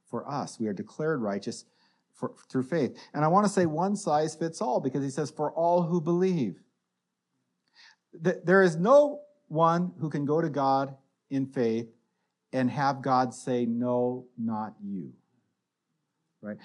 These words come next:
He, he's not going to look at anyone and say, "You know, that, that was, no, that was actually only for the church people."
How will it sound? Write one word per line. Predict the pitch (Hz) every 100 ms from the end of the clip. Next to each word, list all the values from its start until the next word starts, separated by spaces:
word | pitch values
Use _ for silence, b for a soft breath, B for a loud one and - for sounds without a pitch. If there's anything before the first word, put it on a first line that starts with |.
| B -
He, | 156
he's | 170 165
not | 220
going | 214 202
to | 180
look | 180
at | 175
anyone | 170 190 175 147
and | 131
say, | 147 135 B B
"You | 156
know, | 170 175 170
that, | 160 214 -
that | 165 220
was, | 208 151 175
no, | 170
that | 160 180
was | 180
actually | 170 - 165
only | 151 156
for | 143 135
the | 117
church | 139 131
people." | 170 151 175 147